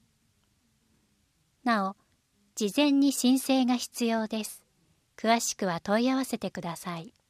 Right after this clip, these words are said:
申し込み問い合わせ先、障害福祉課。電話、八三八の零三八二。手話奉仕員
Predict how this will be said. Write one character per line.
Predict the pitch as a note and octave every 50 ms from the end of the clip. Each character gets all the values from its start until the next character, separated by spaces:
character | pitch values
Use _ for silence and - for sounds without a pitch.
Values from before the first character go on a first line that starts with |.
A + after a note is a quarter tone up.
| _ _ _ _ _ _ _ _ _ _ _ _ _ _ _ _ _ _ _ _ _ _ _ _ _ _ _ _ -
申 | B3 C4+ D4+
し | D#4 - -
込 | - C#4+ C4+ C4
み | C4 C4 B3 - _ _
問 | - G#3+ G#3 A3
い | A3
合 | G3+ G3
わ | G#3+ G3
せ | - - G3
先、 | - - F#3 F3+ - - - F#3+ F3 - _ _ _ _ _ _ _ _ _ _ _ _
障 | - - - A#3 B3 C#4 D4 C#4
害 | C4+ C4+ C4 B3+
福 | B3 - - - A#3+
祉 | A3 - - - -
課。 | - - F#3+ F3 - _ _ _ _ _ _ _ _ _ _ _ _ _ _ _ _ _ _ _ _ -
電 | - A3 G#3+ G#3+ G#3 G3+
話、 | G#3 G3+ F#3+ - _ _ _ _ _ _ _ _
八 | - - G#3 - - -
三 | - - D#4+ D4+ C#4+ B3+
八 | G3 G3 F#3 - - A3+ G3+
の | F3+ F3 E3 F3+ - _ _ -
零 | - A#3 B3+ C#4 C4+
三 | B3+ - - C4 A#3+ F#3 D#3+ - -
八 | - G3+ - - - - A3 G3+
二。 | G3 G3 F#3+ F3+ E3 D3 D3 F#3+ _ _ _ _ _ _ _ _ _ _ _ _ _ _ _ _ _ _ _ _ _ _ _ _ _ _ _ _ _ _ _ _ _ _ _ _ _ _ _ _ _ _ _ _ _ _ _ _ _ _ _ _ _ _ _ _ _ _ _ _ _ _ _ _ _ _
手 | - - - - A#3
話 | B3+ C#4+ D4+ D#4
奉 | - - E4 D#4 D#4
仕 | - - - D4+ D4
員 | C#4 B3 G#3 F#3 E3 D#3+ -